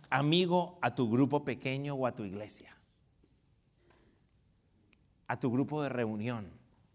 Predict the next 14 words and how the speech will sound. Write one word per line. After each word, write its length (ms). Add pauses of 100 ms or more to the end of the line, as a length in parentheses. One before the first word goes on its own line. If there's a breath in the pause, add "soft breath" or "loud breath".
(1600)
Atrévete 500
a 80
salir 560 (160)
con 220
tres 240
familias 440
de 100
la 100
iglesia, 460
dos 260
familias 400
de 80
la 100
iglesia, 560